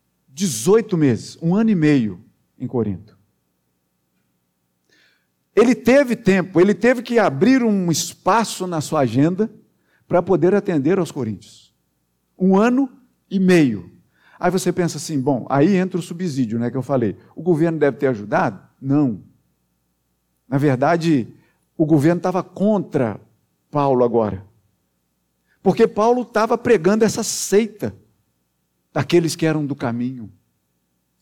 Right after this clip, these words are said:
A seita de Cristo. Paulo agora era um ferrenho pregador, então assim, o governo não queria nada com Paulo mais. E a gente pensa assim, não, a igreja deve ter dado todo o apoio para Paulo.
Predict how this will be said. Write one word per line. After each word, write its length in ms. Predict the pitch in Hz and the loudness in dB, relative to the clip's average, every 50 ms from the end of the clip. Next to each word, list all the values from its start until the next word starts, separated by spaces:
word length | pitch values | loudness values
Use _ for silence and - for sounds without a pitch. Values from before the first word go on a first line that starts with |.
| _ _ _ _ _ | _ _ _ _ _
A 100 | - 131 | -6 -4
seita 720 | - - - - 175 180 202 180 - - - 131 95 - - _ _ _ _ _ | -4 -4 -2 2 2 2 2 2 -4 -6 -6 -8 -8 -8 -14 _ _ _ _ _
de 140 | _ 113 139 | _ -10 -10
Cristo. 640 | - - 160 175 - - - - _ - - _ _ _ _ _ _ _ _ _ _ _ _ _ _ _ _ _ _ _ _ _ _ - _ _ | -6 -4 -4 -4 -4 -8 -14 -20 _ -20 -20 _ _ _ _ _ _ _ _ _ _ _ _ _ _ _ _ _ _ _ _ _ _ -20 _ _
Paulo 280 | - 202 226 247 254 | 0 2 4 4 2
agora 560 | 226 180 156 196 220 247 254 240 185 143 - - | 2 4 4 4 4 4 4 2 0 -2 -4 -4
era 220 | - 196 214 202 | 0 2 2 4
um 80 | 214 202 | 2 0
ferrenho 600 | 147 - - 202 202 160 139 147 190 233 254 254 | -2 0 2 4 4 6 4 4 2 2 0 -2
pregador, 540 | 190 - 220 214 208 185 156 139 151 175 180 | 0 0 0 2 2 0 0 2 2 2 2
então 220 | 175 - 196 208 | 0 -2 -2 -4
assim, 200 | 214 196 - 190 | -4 -6 -4 -6
o 60 | 202 | -4
governo 380 | 180 165 160 147 180 208 214 214 | 0 0 2 4 4 2 2 0
não 100 | 220 214 | -4 -6
queria 320 | - - 214 190 208 220 | -4 -4 0 2 2 2
nada 500 | 214 196 175 175 175 185 208 185 156 175 | 2 0 -2 -2 -2 -2 -2 -2 -6 -6
com 180 | - - 151 139 | -4 -2 -4 -4
Paulo 340 | 135 - 135 135 123 113 110 | -2 -2 0 0 0 0 -2
mais. 560 | 113 107 92 87 - - - - - _ _ _ _ _ _ _ _ _ _ _ _ _ _ _ _ _ _ _ _ _ _ _ _ _ _ _ _ _ _ _ _ _ _ _ _ _ _ _ _ _ _ _ | -4 -6 -8 -12 -16 -20 -20 -20 -20 _ _ _ _ _ _ _ _ _ _ _ _ _ _ _ _ _ _ _ _ _ _ _ _ _ _ _ _ _ _ _ _ _ _ _ _ _ _ _ _ _ _ _
E 60 | 156 | 0
a 20 | |
gente 140 | 175 180 175 | 0 2 2
pensa 220 | - 185 160 160 156 | 0 0 0 0 -4
assim, 120 | - 156 | -4 0
não, 200 | 160 175 165 156 | 0 2 2 4
a 60 | 147 | 2
igreja 500 | 139 123 113 139 165 190 208 196 170 175 | 2 2 2 4 6 6 6 4 2 0
deve 220 | 160 185 180 180 - | 0 0 -2 -2 -2
ter 160 | - 180 165 | -2 -2 -2
dado 300 | 135 151 170 190 170 165 | 0 -2 -4 -2 -4 -6
todo 540 | - - _ _ _ - 208 254 262 220 208 | -6 -8 _ _ _ 4 4 4 4 4 0
o 60 | 180 | 0
apoio 300 | 147 139 - 160 151 127 | 0 0 2 2 2 2
para 180 | - 120 123 | 0 -4 -6
Paulo. 320 | - - 117 98 - - | -6 -6 -10 -12 -12 -14